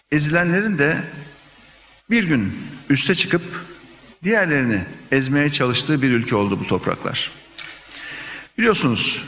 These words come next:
şu anda iktidarda olan parti bundan on sekiz yıl önce altta kalanlar adına yola çıkarak, yola koyularak geniş bir toplum kesiminin desteğini aldı.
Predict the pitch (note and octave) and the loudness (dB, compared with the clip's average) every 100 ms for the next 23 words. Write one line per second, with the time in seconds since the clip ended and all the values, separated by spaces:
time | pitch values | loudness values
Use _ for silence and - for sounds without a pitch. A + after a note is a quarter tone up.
0 | - - - G3+ D#3+ E3 D3+ C#3+ D3+ C#3+ | -14 -6 -2 0 2 0 -2 -2 0 2
1 | C#3+ A#2+ A2 A2+ F#2 - D3 D#3+ - - | 4 2 2 0 0 2 0 0 -8 -12
2 | - - C#3+ D3 D#3 D3+ D3 - - D#3+ | -12 -2 0 2 2 0 -4 -12 -8 -2
3 | F3+ E3+ B2+ A#2+ G#2 G2 F2+ F2+ D#3 E3+ | 2 2 2 2 2 4 4 4 4 2
4 | - - - - - - - C#3+ C#3+ G3+ | -2 -12 -14 -18 -20 -8 -2 0 0 -2
5 | F3+ D3+ C#3 C3+ A2 - - - - A#2 | 0 0 2 2 2 -2 -6 -6 0 2
6 | A#2 G2+ F2 - - - - - A#2+ B2 | 2 2 0 -6 -18 -20 -20 -8 -2 0
7 | B2 B2+ A2 G#2 D#3 - - A2+ A2+ G#2+ | 0 0 0 0 0 -4 0 2 2 2
8 | F#2 G2+ D3+ D3+ - - - - E3 G3+ | 2 2 0 -2 -14 -16 -10 0 2 2
9 | D3 B2 - C#3 C#3+ C3 C3 A2+ A2 B2 | 0 0 0 -2 0 0 2 0 2 4
10 | D#3 D3 - - A2+ - G2 G#2+ G2+ E2 | 2 -2 -8 0 2 2 0 2 2 0